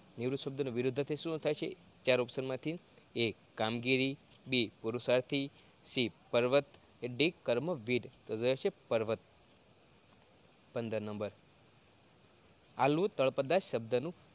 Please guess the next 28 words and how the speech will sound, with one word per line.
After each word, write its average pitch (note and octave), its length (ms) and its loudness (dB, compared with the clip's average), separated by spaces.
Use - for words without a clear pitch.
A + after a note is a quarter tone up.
શિષ્ટ D3+ 340 0
રૂપ C3+ 220 -2
આપો. A2 320 -6
ચાર B2+ 180 4
ઓપ્શનમાંથી A#2 440 -4
કયું C#3+ 220 -4
આવશે, C#3+ 220 -4
શિષ્ટ C#3 300 -4
રૂપ C3+ 180 -2
આવશે? C3+ 260 -2
આપ B2 320 0
એ, B2+ 260 0
આપ C3 260 2
આવશે, D3 320 0
બી B2 160 2
આપવું C#3 600 -2
આવશે, C#3 320 0
સી B2 180 -2
લેવું C3 420 2
આવશે, C#3 280 -2
એ B2 60 -4
ડી C3 200 0
દેવું? B2 520 0
તો G#2+ 100 -14
જવાબ B2 180 2
છે F#3 160 -4
બી C3 460 -2
આપવું. G#2+ 440 -6